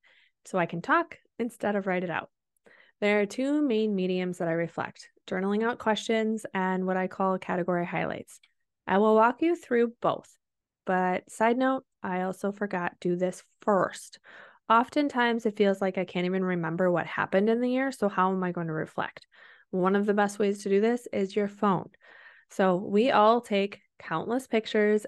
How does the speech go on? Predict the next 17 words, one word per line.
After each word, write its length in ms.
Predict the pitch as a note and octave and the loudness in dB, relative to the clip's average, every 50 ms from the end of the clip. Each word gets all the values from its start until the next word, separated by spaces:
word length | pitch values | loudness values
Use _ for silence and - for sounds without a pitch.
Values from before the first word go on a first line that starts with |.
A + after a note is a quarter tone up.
| - | -6
and 160 | - G3 F#3+ - - | -6 -6 -4 -2 0
oftentimes 1040 | F3+ F3+ F3+ - - - A#3 A3+ A3 - G#3+ G3+ G3 G3 F#3+ G3 G3 F#3+ - - _ _ - - - _ _ _ | 0 0 0 0 -2 -2 -2 -2 -2 0 0 2 2 2 2 0 0 -2 -6 -8 _ _ -20 -20 -20 _ _ _
they 120 | G#3 G3 F#3 | -2 -2 0
stay 300 | F#3+ - - G#3+ G#3 G#3 | 0 0 2 2 2 4
living 340 | G3+ G3 F#3+ G3 F#3+ F#3 | 4 4 2 2 2 2
on 100 | F#3+ F#3 | 0 0
your 120 | F#3 F#3 F3+ | -2 -4 -4
phone. 320 | - - D#3+ B2+ - - - _ _ _ _ _ _ _ _ - _ _ _ | -4 -4 -6 -6 -6 -10 -16 _ _ _ _ _ _ _ _ -20 _ _ _
Hopefully, 720 | - C4+ C#4 C#4+ C#4 D4+ D4 C#4+ C#4+ C#4+ C#4 C#4 - - | 2 2 2 4 4 4 4 4 6 4 4 2 2 0
you 160 | A3+ A3+ A3+ | 0 2 2
have 260 | A3 G#3+ G#3+ G#3 G3+ | 2 2 2 -2 -6
taken 240 | - - F#3+ F#3+ G#3+ | -6 -6 -6 -4 -2
my 100 | A3+ B3 | -2 -2
advice 360 | C#4+ C#4 A#3+ A3 A3+ A3+ - - - | 0 0 0 0 -2 -4 -8 -8 -6
and 160 | G#3+ G3+ G3 | -4 -4 -2
starting 300 | G3+ F#3+ F3+ F3+ F#3 G3 | -2 -2 0 0 0 0
u-, 120 | G#3 A#3 | -2 -2